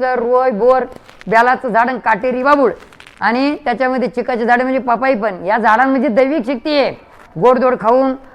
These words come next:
लघवी वगैरे केली, हातपाय न धुताना, लॅट्रिनला गेले मात्र आंघोळ न करताना या झाडाकडून जर गेले ना, तेरा ते चौदा घंट्याच्या आतमध्ये तुम्हाला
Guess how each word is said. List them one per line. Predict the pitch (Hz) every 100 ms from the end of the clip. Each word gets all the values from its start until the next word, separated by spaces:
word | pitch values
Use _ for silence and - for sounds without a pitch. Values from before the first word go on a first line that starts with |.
| -
लघवी | 233 254
वगैरे | 254 247 233
केली, | 233 254
हातपाय | 202 214 254
न | 247
धुताना, | 254 247 262 254 254 262 254 - -
लॅट्रिनला | 233 233 254 262
गेले | 247 262 262
मात्र | 254 254
आंघोळ | 262 226 240 262
न | 254 262
करताना | 262 247 254 262 262
या | 247 226
झाडाकडून | 233 233 226 226
जर | 220
गेले | 185 220 254
ना, | 302 381 - - - 214
तेरा | 240 254 247
ते | 254 240
चौदा | 240 233 247 269
घंट्याच्या | 240 214 196 196 208
आतमध्ये | 214 208 190
तुम्हाला | 190 185 175